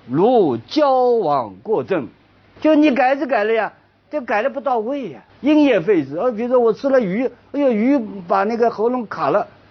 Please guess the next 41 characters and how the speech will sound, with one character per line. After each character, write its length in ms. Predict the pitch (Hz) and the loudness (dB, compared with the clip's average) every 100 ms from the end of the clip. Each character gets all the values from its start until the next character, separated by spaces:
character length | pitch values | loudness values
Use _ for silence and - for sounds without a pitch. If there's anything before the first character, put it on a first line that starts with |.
| _ _ - | _ _ 0
哦， 260 | 262 160 120 | 2 2 -2
这 140 | 277 | -2
个 80 | 240 | 0
是 120 | 202 | 0
错 200 | 156 196 | 0 0
误， 180 | 156 147 | -2 -6
以 160 | 175 214 | -4 2
后 140 | 233 | 2
从 340 | - - 220 190 | 2 -2 -4 -4
此 120 | 170 | -6
不 160 | 143 | -6
吃 180 | 180 175 | -10 -8
鱼， 160 | 127 110 - - - - - - | -8 -10 -16 -20 -20 -20 -16 -4
那 140 | 254 | 0
不 140 | 214 208 | 2 0
是 160 | 185 | 0
交 220 | 156 196 | 0 0
往 200 | 170 135 | 0 -2
过 140 | 127 127 | -4 -8
正， 180 | 123 160 | -8 -8
你 120 | 220 | -6
犯 180 | 233 208 | -2 -2
了 80 | |
第 160 | 175 185 | -2 -2
二 60 | 165 | -2
个 100 | 143 | -2
错 160 | 127 | -6
误。 160 | 110 95 - _ _ - _ _ - - | -10 -12 -20 _ _ -20 _ _ -20 -4
第 120 | 196 | 2
一 60 | 202 | 4
个， 160 | 202 170 | 2 0
你 360 | 135 117 123 139 | -2 -2 -4 -4
因 220 | 185 196 | -2 -2
循 240 | 143 147 113 | -2 -2 -2
守 180 | 113 | -4
旧 180 | 92 117 | -2 -4
啊， 220 | 110 147 | -2 0
马 200 | 156 175 | 0 0
马 160 | 185 170 | 2 0
虎 80 | 139 | -2
虎， 220 | 131 131 | -6 -8